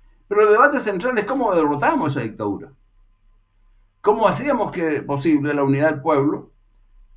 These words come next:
Ya no solamente a partir de la unidad política, sino con la unidad de todas las organizaciones capaces de enfrentar, eh, a una dictadura tan oprobiosa como la que todos sabemos que tuvimos en nuestro país.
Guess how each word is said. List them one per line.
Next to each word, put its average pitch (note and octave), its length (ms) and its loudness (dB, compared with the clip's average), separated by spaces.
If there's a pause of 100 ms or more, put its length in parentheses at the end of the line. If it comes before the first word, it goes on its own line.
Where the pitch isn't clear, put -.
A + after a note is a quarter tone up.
(280)
Ya F#3 180 4
no C#4 100 2
solamente F#3+ 720 -2 (640)
a C#3 140 0
partir C#3+ 460 0
de B2+ 160 -2
la B2+ 120 -2
unidad B2 320 0
política, C3+ 480 -2
sino C3+ 240 0
con C3+ 120 0
la B2+ 80 2
unidad B2+ 380 2
de C#3 80 0
todas B3 200 0
las A3 100 -2
organizaciones C#3+ 600 0
capaces F#3+ 480 -4
de E3+ 60 -4
enfrentar, C#3 680 -4 (1500)
eh, B2+ 600 4
a C3+ 120 2
una D3+ 160 8
dictadura C3+ 420 2
tan C3 140 0
oprobiosa B2 520 -2
como G2+ 220 -2
la G2+ 80 -6
que F#2+ 100 -12
todos A2 220 -6
sabemos G#2+ 380 -4
que F#2+ 140 -10
tuvimos G#2 540 -6
en G2+ 120 -4
nuestro G#2 240 -6
país. C3+ 420 0